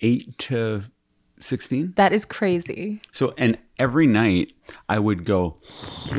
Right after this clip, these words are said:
Speaker 1: So you can, you, I know this is an audio podcast, by the way, but you can tell I'm drinking through my teeth. And that's how I would drink the Coca-Cola.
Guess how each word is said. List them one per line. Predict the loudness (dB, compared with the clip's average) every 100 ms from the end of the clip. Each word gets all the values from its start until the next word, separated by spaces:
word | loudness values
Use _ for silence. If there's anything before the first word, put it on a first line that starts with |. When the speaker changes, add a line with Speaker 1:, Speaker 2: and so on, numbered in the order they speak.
| -4 -6 -8 _ _ -20 -12 -8 -6 -6 -8 -4 -2 -2 -4 -6 -6 -2
Speaker 1:
So | 2
you | 4 4
can, | 2 0 0
you, | -4 0
I | 2
know | 4
this | 4 4
is | 2 0
an | 0 6
audio | 6 6 4
podcast, | 4 2 0 -2
by | -4
the | -2
way, | -4
but | -6 -6
you | -2 2
can | 2
tell | 0 0 0
I'm | 0
drinking | 0 -2 -2 -2 -4
through | -6 -8 -6
my | -6 -4
teeth. | -4 -4 -6 -16 -20 _
And | -4
that's | -4 -4
how | -4 -2
I |
would | -2
drink | -2 -6 -6
the | -6
Coca-Cola. | -6 -6 -10 -8 -6 -8